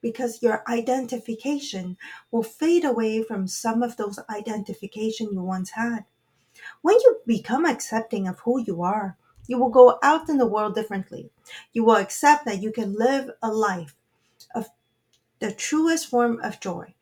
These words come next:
not the joy that was once identified by what the mass wanted, but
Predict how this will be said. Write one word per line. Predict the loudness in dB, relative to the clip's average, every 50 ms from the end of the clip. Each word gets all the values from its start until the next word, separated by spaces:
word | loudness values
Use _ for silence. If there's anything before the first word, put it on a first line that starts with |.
| -20 -20 -20 -20 -14 _
not | -2 0 2 2 2
the | 0 -2 0
joy | 0 0 0 0 0
that | 0 0 0
was | 0 -2 -2 -2
once | 0 0 0 0 -2
identified | -4 -4 -4 -6 -6 -6 -6 -6 -6 -4 -4 -4 -2 -4 -4
by | -4 -6
what | -4 -4 -4 -4 -4
the | -4 -4
mass | -4 -2 -4 -4 -6 -4 -4
wanted, | -2 -2 -4 -4 -8 -12 -12 -12 _ -20 -18 -18 -18 -18 -20 _ _ _ _ _ _ _ _ 4
but | 4 4 4 4 -2